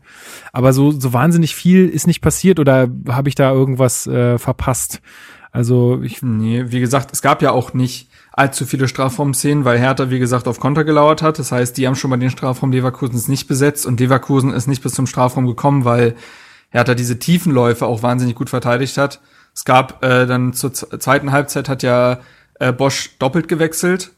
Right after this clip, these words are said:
Speaker 1: Mhm.
Speaker 2: hat Paulinho und Demirbay gebracht. Demirbay, der die Bälle hinter die Kette spielen sollte und Paulinho, der diese halt erlaufen sollte,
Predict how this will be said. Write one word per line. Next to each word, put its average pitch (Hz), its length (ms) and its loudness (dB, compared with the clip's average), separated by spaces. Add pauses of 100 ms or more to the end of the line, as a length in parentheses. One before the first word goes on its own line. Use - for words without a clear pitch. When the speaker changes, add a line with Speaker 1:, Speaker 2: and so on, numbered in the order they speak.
Speaker 1:
Mhm. 131 80 2
Speaker 2:
hat 127 220 4
Paulinho 151 760 4
und 131 420 -2
Demirbay 170 440 2
gebracht. 165 460 0
Demirbay, 139 540 2
der 131 140 -2
die 131 120 -4
Bälle 131 240 0
hinter 139 240 0
die 127 120 -6
Kette 156 280 -4
spielen 160 340 0
sollte 151 280 2
und 135 80 -2
Paulinho, 135 400 0
der 127 240 0
diese 131 280 -2
halt 127 140 0
erlaufen 139 400 0
sollte, 131 420 0